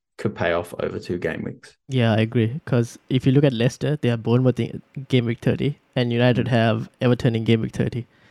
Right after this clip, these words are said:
Speaker 2: And then if you were to go a bit more further for United, they've got Forest in game week, uh, thirty-one. So,
Speaker 1: Mm.
Speaker 2: yeah, probably over the course of the next two to three game weeks, it could probably pay off overall. Um, I was speaking with,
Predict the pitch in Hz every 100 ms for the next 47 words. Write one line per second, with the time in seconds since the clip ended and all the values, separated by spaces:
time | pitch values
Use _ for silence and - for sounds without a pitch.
0 | _ - 123 120 - 131 135 127 120 131
1 | 117 - - 123 - 127 127 123 117 120
2 | 135 113 117 123 113 - 120 123 - 123
3 | 120 120 117 113 _ _ 120 113 117 120
4 | 120 110 113 - _ - _ _ - 139
5 | 117 110 - _ - - 156 156 123 151
6 | 147 120 - _ _ - 143 147 156 139
7 | 127 - - - 165 156 147 151 143 147
8 | 190 - - - - 123 127 113 113 110
9 | 113 - - - - 58 - _ - -
10 | - 113 104 110 - 120 - - 165 -
11 | 160 151 135 131 127 -